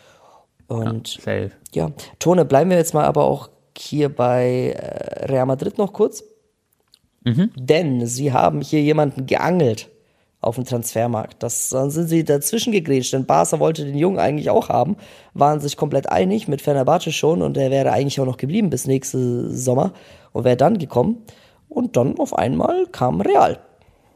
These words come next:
Speaker 1: Äh, er hat nämlich gesagt, dass Real Madrid das bessere Projekt ist, Bro. Ihm hat das mehr gefallen und, ähm, ja, da hat sich Real den gesnackt. Ich stell mir aber die Frage, Bro,
Speaker 2: Sofort.
Speaker 1: das ist jetzt
Speaker 2: Er bleibt nicht,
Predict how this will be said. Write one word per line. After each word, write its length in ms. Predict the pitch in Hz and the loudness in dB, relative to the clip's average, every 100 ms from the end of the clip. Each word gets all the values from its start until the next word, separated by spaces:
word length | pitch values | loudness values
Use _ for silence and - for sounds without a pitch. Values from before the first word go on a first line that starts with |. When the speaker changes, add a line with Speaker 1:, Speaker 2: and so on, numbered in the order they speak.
| _ _ - - _ _ _ _ _ _ _ _ - | _ _ -20 -20 _ _ _ _ _ _ _ _ -20
Speaker 1:
Äh, 220 | 117 117 | -18 -8
er 100 | 120 | -8
hat 80 | 160 | -2
nämlich 240 | 151 139 | -4 -2
gesagt, 380 | 123 104 156 - | -2 0 0 2
dass 260 | 120 - | 0 0
Real 200 | - 120 | -2 2
Madrid 260 | 120 113 - | 4 2 0
das 140 | 120 | -2
bessere 340 | - 117 123 117 | 0 -2 0 -4
Projekt 320 | - 110 107 | -4 -4 -4
ist, 100 | 135 | -4
Bro. 280 | - 165 185 - _ _ _ _ | 2 2 2 -8 _ _ _ _
Ihm 160 | 135 120 | 0 2
hat 100 | 117 | 0
das 100 | 120 | 0
mehr 140 | 117 | 0
gefallen 380 | 113 101 - 143 | 0 -2 -2 -2
und, 380 | 165 160 165 170 - | -2 -6 -8 -10 -10
ähm, 200 | 170 185 | -8 -6
ja, 180 | 190 - _ _ | -6 -8 _ _
da 60 | |
hat 100 | 120 | -8
sich 140 | - 127 | -6 0
Real 160 | 123 | 2
den 120 | 131 120 | 4 2
gesnackt. 380 | 110 156 156 - - - _ _ | 2 0 -2 -12 -20 -20 _ _
Ich 80 | 170 | -10
stell 160 | - 165 | -4 -4
mir 140 | 160 | -4
aber 120 | 131 | -6
die 60 | 123 | -8
Frage, 240 | 117 131 | -6 -4
Bro, 60 | 127 | 2
Speaker 2:
Sofort. 520 | 127 - 185 123 - - _ _ | 2 6 4 4 -4 -20 _ _
Speaker 1:
das 140 | 120 | -10
ist 40 | - | -8
jetzt 180 | 143 - | -10 -2
Speaker 2:
Er 100 | 127 | 0
bleibt 240 | 113 110 | 2 2
nicht, 240 | - 156 | 0 -4